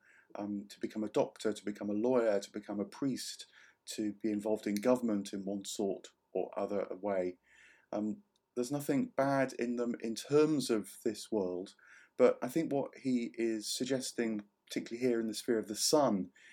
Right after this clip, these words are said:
is that they can be so preoccupied with one part of reality that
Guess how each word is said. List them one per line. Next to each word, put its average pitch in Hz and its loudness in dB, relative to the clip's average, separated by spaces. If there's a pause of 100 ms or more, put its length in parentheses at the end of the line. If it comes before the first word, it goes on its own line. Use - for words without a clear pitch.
(300)
is 117 4
that - -2
they 123 6
can 123 -4 (600)
be 131 2
so 147 6
preoccupied 131 2
with 117 4
one 131 6
part 120 2
of 110 -2
reality 104 4
that 92 2